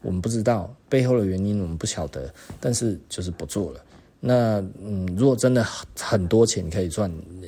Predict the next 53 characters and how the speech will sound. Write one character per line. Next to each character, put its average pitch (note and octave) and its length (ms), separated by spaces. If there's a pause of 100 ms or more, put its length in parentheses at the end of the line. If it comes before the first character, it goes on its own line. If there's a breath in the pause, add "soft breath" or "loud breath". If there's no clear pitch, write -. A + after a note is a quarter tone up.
(120)
要， A2 460
要 A2+ 220
不 - 160
做 G#2+ 220
的 F2+ 100
机 F#2+ 240
会 G2 200
是 - 120
比 G2 140
较 F#2 160
少 - 300
的 - 100
啦， - 240
吼。 - 160 (400 loud breath)
那 B2+ 100
所 B2 200
以 A#2 80
可 - 120
能 E2+ 260
纵 G2+ 300
观 F#2 440
有 E2+ 200 (600)
不 C3+ 200
一 F#2+ 140
样 G#2 220
的 E2 100
一 E2 140
个 E2+ 100
原 D#2+ 240
因， E2+ 160
都 E2+ 240
指 - 240
向 F2+ 400
的 C2+ 340
其 - 200
实 F#2 100
没 E2+ 160
有 E2 80
那 D#2+ 100
么 F2 120
好。 - 260 (1200 loud breath)
那 A2+ 200
这 G#2 240
是 F#2+ 100
很 F#2+ 180
自 G2+ 220
然 E2 160
的， F2 80
我 A2+ 80
本 B2 100
来 G2 140
觉 A2+ 160
得 G2+ 240